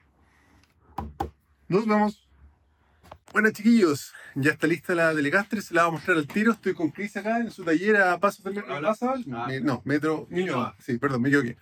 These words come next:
Speaker 1: <laughs> Mala mía.
Speaker 2: <laughs> Aquí al lado.
Speaker 1: Aquí al lado. Así que bueno, les vamos a mostrar cómo quedó la guitarra, ¿no es cierto?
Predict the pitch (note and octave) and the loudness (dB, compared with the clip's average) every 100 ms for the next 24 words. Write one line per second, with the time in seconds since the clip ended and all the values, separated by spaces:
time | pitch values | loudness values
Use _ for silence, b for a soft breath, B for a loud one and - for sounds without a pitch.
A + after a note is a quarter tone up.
0 | - D3 D#3+ E3+ D#3+ C#3 - - - C3+ | -6 -2 0 0 0 0 -4 -12 -10 -8
1 | - - G#3+ C#3 D#3 C#3+ B2 - B B | -8 -10 -6 0 2 2 0 -4 B B
2 | B B B - C#3 - D3 F#3 A3 F3 | B B B -8 -8 -6 0 4 4 4
3 | D#3 F3 D#3+ F3+ - F3 D3+ E3 F3+ D3+ | 2 0 0 -4 0 0 2 2 4 4
4 | C#3+ G#3 A3+ G#3 A#3 - C4 C#4 | 4 4 2 0 -2 -4 -4 -6